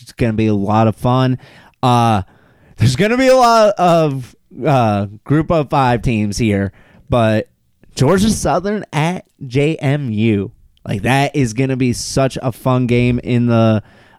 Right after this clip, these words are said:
uh, Fun Belt. Oregon at Washington. Obviously, the Pac-twelve playoffs hopes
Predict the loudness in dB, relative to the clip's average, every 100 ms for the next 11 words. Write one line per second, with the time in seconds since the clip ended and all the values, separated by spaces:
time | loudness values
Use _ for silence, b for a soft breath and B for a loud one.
0 | -2 0 2 -2 -2 -2 0 2 2 0
1 | -6 B B B B B B -2 2 2
2 | 2 0 -2 -2 -2 0 0 2 2 0
3 | -2 -2 -2 -2 -4 -2 0 2 0 0
4 | 0 0 0 -2 -4 -2 -2 0 -2 -2
5 | 0 2 2 2 -2 -8 _ _ -6 -2
6 | 0 2 0 -2 -2 0 0 -6